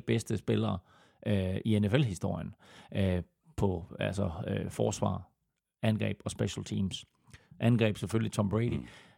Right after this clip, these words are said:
Speaker 1: Husk på, han var defensive coordinator
Speaker 2: Mm.
Speaker 1: for New York Giants, var head coach for Lawrence Taylor. Og så sidste uges quizsvar, Matthew Slater,
Speaker 2: Mm.
Speaker 1: sagde,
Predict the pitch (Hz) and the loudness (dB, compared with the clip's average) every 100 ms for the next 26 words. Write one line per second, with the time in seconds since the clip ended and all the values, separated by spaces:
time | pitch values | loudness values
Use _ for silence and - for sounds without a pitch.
0 | - 120 - 113 98 101 101 117 113 101 | 0 0 2 2 2 0 0 0 -2 -4
1 | 120 117 110 104 98 82 78 - 113 110 | 0 2 2 2 0 -2 -2 4 6 6
2 | 107 98 113 120 117 - - 98 110 104 | 6 6 6 6 6 2 2 4 4 2
3 | 110 98 - - - - 117 101 98 - | 2 0 -2 -12 -10 2 4 6 2 0
4 | 117 127 117 - - - - _ - 139 | 2 2 2 -2 -14 -20 -20 _ 4 8
5 | 156 139 131 170 160 160 - 190 - 139 | 8 6 4 2 4 2 2 0 2 2
6 | 110 85 117 123 131 107 151 170 - 92 | 2 4 4 4 2 2 4 4 4 2
7 | 92 95 127 | 2 6 4